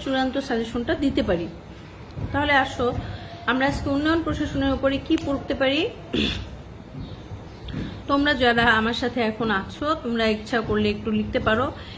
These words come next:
এক নম্বরে আমরা পড়ব, উন্নয়ন প্রশাসনের সংজ্ঞা দাও। আমি আবারও বলছি, আমি পড়ছি লোক প্রশাসন পরিচিতি, অনার্স ফার্স্ট ইয়ার, রাষ্ট্রবিজ্ঞান বিভাগ,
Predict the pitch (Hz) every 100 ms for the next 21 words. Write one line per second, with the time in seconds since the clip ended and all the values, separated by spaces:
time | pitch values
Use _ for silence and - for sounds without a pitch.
0 | - 247 277 277 269 233 226 220 220 214
1 | 277 - - - - 277 320 320 339 -
2 | 262 269 - 254 254 254 - 269 269 262
3 | 214 175 - - - - - - - -
4 | - - - - - - - - - -
5 | 208 202 190 196 226 208 190 - - 320
6 | - - - - - - - - - -
7 | 220 233 240 208 208 - 269 285 - -
8 | - - - - - - - - 240 262
9 | 330 320 269 262 254 - 247 226 220 220
10 | 220 214 240 285 - - 220 233 247 262
11 | - 214 208 - 226 220 240 - - -
12 | - 226 - - 254 240 220 220 208 190
13 | 190 240